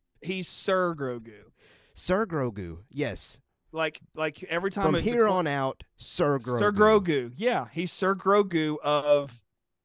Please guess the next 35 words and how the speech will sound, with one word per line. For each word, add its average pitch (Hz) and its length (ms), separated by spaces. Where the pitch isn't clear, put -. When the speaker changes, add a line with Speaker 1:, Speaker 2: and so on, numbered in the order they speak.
Speaker 1:
Clan 175 800
Djarin. 151 560
You 180 100
know, 180 200
like, 202 260
it's 214 220
just, 285 400
Speaker 2:
<laughs> - 100
Speaker 1:
again, 208 440
so - 140
dumb, 220 600
but, 220 220
like, 226 440
this 330 260
dude 381 260
has 247 220
a 190 120
better 220 400
pedigree 208 600
than 165 260
I, 180 400
I 180 220
do, 196 240
having 175 480
with, 170 260
with 175 180
a 170 40
diploma 165 520
on 156 240
the 139 80
wall, 123 500
you 143 140
know, 160 300
like, 156 340
Speaker 2:
Yeah. 90 220